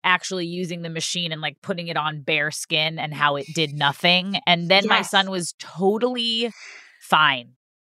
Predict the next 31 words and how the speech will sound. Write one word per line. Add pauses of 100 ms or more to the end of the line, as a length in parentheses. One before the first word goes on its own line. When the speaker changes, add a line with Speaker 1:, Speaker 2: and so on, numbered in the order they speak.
Speaker 2:
Okay,
so
brilliant
in
a
lot
of
ways.
One,
I
wanna (140)
point
out
again,
highlight
a
couple
of
amazing
things
you
did
there.
One,
when
we
do
not
know
the
answer,